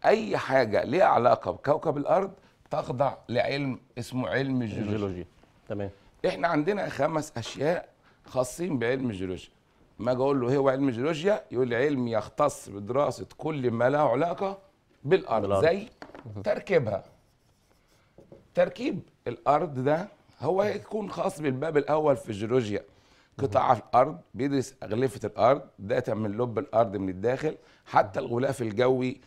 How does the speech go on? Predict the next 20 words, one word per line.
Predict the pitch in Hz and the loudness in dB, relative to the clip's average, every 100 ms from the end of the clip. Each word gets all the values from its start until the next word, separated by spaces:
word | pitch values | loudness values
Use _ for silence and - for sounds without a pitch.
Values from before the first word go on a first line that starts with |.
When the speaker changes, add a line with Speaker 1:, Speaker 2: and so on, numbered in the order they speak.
| _ | _
Speaker 1:
والغلاف | - 156 147 139 110 | -4 0 2 2 -2
الحيوي. | 104 85 85 - _ _ _ - | -6 -6 -8 -10 _ _ _ -12
Speaker 2:
مهم. | 110 107 95 - | -8 -8 -10 -2
Speaker 1:
ده | 139 | 0
الباب | 165 139 135 | 2 2 2
الأول. | 110 95 82 - - | 0 -4 -4 -6 -6
الباب | 123 185 196 | -4 -2 -2
الثاني | - 147 135 120 - _ - _ | -2 -2 0 -2 -8 _ -20 _
بيتكلم | - 113 - 208 208 | -14 -4 0 0 0
على | 160 170 | 0 0
ثرواتها. | 147 170 165 196 208 113 104 - - _ _ _ _ _ _ _ _ - - _ _ | -2 -2 2 2 2 2 0 0 -8 _ _ _ _ _ _ _ _ -20 -20 _ _
Speaker 2:
تمام. | 113 151 | -2 2
Speaker 1:
ثروات | 180 220 220 | 2 2 -2
الأرض، | 139 143 160 120 90 - - | -4 -2 0 -2 -4 -14 -8
الأرض | 104 160 175 | -2 0 0
فيها | 139 147 156 | -4 -4 -4
ثروات | - 117 135 117 | -2 2 2 2
عديدة، | 110 107 135 104 87 | 0 0 -2 0 -2
لكن | 98 117 117 | -4 -6 -4
أشهرها | 135 139 196 190 196 | -4 0 2 2 0